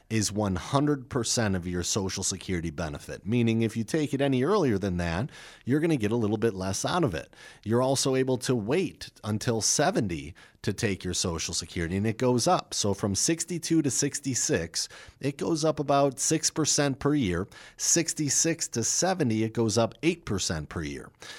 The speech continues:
So a lot of folks are waiting to take their Social Security, especially right now, because it's hard to find that kind of guaranteed growth rate somewhere out,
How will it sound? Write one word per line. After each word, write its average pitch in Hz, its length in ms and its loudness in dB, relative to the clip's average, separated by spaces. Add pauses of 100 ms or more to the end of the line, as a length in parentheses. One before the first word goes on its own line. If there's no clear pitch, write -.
(120)
So - 140 -4
a - 20 -2
lot 113 240 -2
of 135 80 -4
folks 175 400 2
are 131 180 4
waiting 139 440 2
to 123 80 2
take 127 260 -2
their 120 140 4
Social 117 400 2
Security, 139 520 -2
especially 143 440 -2
right 117 260 0
now, 165 200 -2
because 131 480 -2
it's 139 200 -4
hard 156 360 -4
to 123 60 -4
find 120 280 0
that 117 140 -2
kind 123 200 -2
of 98 140 -4
guaranteed 117 640 -2
growth 117 400 -2
rate 87 260 -2
somewhere 95 360 -2
out, 95 280 -2